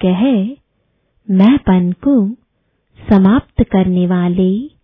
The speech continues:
सफलता मूरत भव। आप अनेक आत्माओं के उमंग उत्साह को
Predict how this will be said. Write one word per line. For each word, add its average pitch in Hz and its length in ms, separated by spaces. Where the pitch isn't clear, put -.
सफलता 196 680
मूरत 190 500
भव। 185 340
आप 180 640
अनेक 208 480
आत्माओं 180 640
के 190 160
उमंग 214 460
उत्साह 180 680
को 269 180